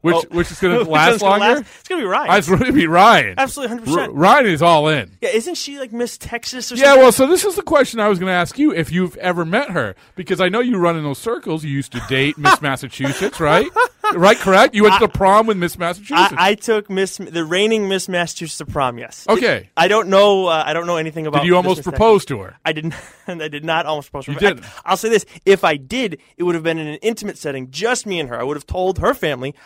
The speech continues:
Speaker 2: I would have told my family, but I would not have done it at a baseball game.
Speaker 1: No, not after you just beat Ohio State? Uh,
Speaker 2: No, no, I,
Speaker 1: no?
Speaker 2: no, I, I, we lost to Ohio State when I pitched, unfortunately. But
Speaker 1: Yeah.
Speaker 2: I, I would
Speaker 1: It doesn't,
Speaker 2: not.
Speaker 1: doesn't make a difference.
Speaker 2: <laughs> You're par-, right.
Speaker 1: I mean, he was gonna propose
Speaker 2: So,
Speaker 1: no matter
Speaker 2: do
Speaker 1: what.
Speaker 2: you think so?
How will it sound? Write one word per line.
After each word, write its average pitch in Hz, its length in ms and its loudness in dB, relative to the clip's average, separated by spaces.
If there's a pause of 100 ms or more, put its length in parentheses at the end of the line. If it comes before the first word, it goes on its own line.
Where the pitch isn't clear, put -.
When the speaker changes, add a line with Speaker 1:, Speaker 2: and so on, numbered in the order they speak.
(120)
Speaker 2:
I 131 80 -6
would 135 100 -2
have 131 100 -6
told 131 200 -6
my 208 180 0
family, 131 200 -8
but 139 80 -2
I 143 40 -2
would 165 180 -4
not 202 200 0
have 240 100 -4
done 214 160 -2
it 196 60 -10
at 180 140 -4
a 139 40 -6
baseball 135 540 -10
game. 135 100 -16
Speaker 1:
No, 147 220 -4
not 151 180 -4
after 151 340 -4
you 139 300 -6
just 135 320 -8
beat 139 160 -6
Ohio 131 360 -4
State? 139 460 -8
Uh, 120 280 -10
Speaker 2:
No, 370 440 2
no, 175 140 -4
I, 156 140 0
Speaker 1:
no? 175 140 -6
Speaker 2:
no, 220 260 0
I, 143 100 -2
I, 170 140 -2
we 160 100 -2
lost 151 280 -2
to 139 60 -6
Ohio 123 180 -4
State 131 200 -10
when 123 100 -6
I 120 80 -8
pitched, - 280 -20
unfortunately. 127 420 -16
But 208 220 -2
Speaker 1:
Yeah. 240 140 -8
Speaker 2:
I, 208 360 -2
I 208 120 0
would 190 200 -6
Speaker 1:
It - 20 -4
doesn't, 196 160 2
Speaker 2:
not. - 80 -4
Speaker 1:
doesn't 160 220 0
make 151 160 -2
a 135 40 -12
difference. 123 560 -6 (200)
Speaker 2:
<laughs> - 180 -12
You're 202 280 -14
par-, 269 180 0
right. 269 220 0
Speaker 1:
I - 20 -6
mean, 160 120 0
he 190 60 4
was 214 120 2
gonna 170 160 -4
propose 151 340 0
Speaker 2:
So, 135 60 -8
Speaker 1:
no 143 40 -4
matter 135 160 -2
Speaker 2:
do 139 60 -2
Speaker 1:
what. 160 320 -4
Speaker 2:
you 208 100 -4
think 294 220 -8
so? 330 240 -4